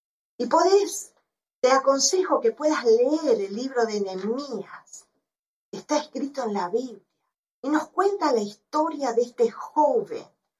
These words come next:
un joven líder que estaba en Persia, Babilonia,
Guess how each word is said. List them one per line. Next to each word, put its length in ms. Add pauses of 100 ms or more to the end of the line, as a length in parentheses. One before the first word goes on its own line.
(180)
un 140
joven 400 (180)
líder 640 (440)
que 80
estaba 600
en 360
Persia, 760
Babilonia, 1040